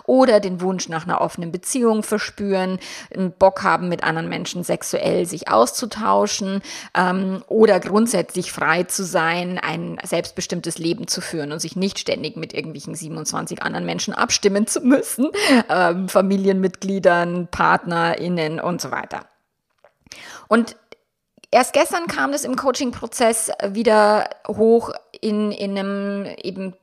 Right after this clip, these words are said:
Gespräch, wie manage ich jetzt meine Langzeitbeziehung plus dem Drang aber nach, nach einer Freiheit. Und kürzlich hatte ich einen Coaching-Prozess auch mit dem Thema, einer will eine offene Beziehung, der andere Partner oder Partner, Partnerin nicht.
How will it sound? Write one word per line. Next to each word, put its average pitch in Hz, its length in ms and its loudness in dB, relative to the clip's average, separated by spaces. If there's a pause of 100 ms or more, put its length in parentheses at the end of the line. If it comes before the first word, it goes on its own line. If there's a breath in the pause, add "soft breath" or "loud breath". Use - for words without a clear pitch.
Gespräch, 190 720 0
wie 196 420 -4 (240 loud breath)
manage 180 380 0
ich - 120 -6
jetzt 180 220 -2
meine 175 180 0
Langzeitbeziehung 175 1000 -2
plus - 420 -2
dem 170 260 -4 (280 loud breath)
Drang 170 360 2
aber 175 240 0
nach, 170 320 -6
nach 175 200 -8
einer 165 120 -10
Freiheit. 226 640 0
Und 185 140 -6
kürzlich 185 360 -2
hatte 170 160 -4
ich 170 60 -14
einen 175 160 -8
Coaching-Prozess 170 720 -8
auch 180 140 -4
mit 175 160 -8
dem 156 120 -10
Thema, 160 300 -6 (280 loud breath)
einer 175 280 0 (240)
will 175 420 0
eine 175 200 -6
offene 170 220 -4
Beziehung, 175 500 -4
der 160 160 0
andere 165 260 -6
Partner - 560 -6
oder - 160 -6
Partner, 151 480 -10
Partnerin 151 460 -10
nicht. 269 320 2